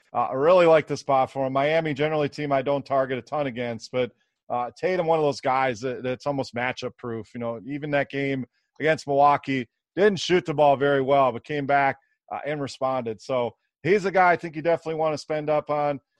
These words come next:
Uh, Marcus Smart is only fifty-five hundred on, on FanDuel. So we know Kemba Walker playing very limited minutes right now. Uh, Marcus Smart, very interesting. And the Miami side of things,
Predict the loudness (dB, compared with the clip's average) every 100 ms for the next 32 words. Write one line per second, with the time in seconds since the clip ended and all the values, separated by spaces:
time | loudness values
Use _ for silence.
0 | _ -8 -6 -4 0 0 -2 -10 -2 2
1 | 2 0 -2 -4 -4 -10 -12 -8 -2 -2
2 | -2 -6 -4 -6 -6 -8 -8 -8 -6 -4
3 | -4 -6 -8 -6 -6 -4 -4 -4 -2 0
4 | 4 4 4 -2 -4 -4 0 0 0 0
5 | -4 -4 -6 -6 -6 -6 -8 -6 -4 -2
6 | -4 -4 _ _ -8 -8 -2 -2 -2 -10
7 | 2 2 2 -2 -6 -4 -6 -10 -12 -16
8 | -8 -6 -6 -10 _ _ _ -4 0 2
9 | 2 0 2 4 4 2 -2 0 -2 -6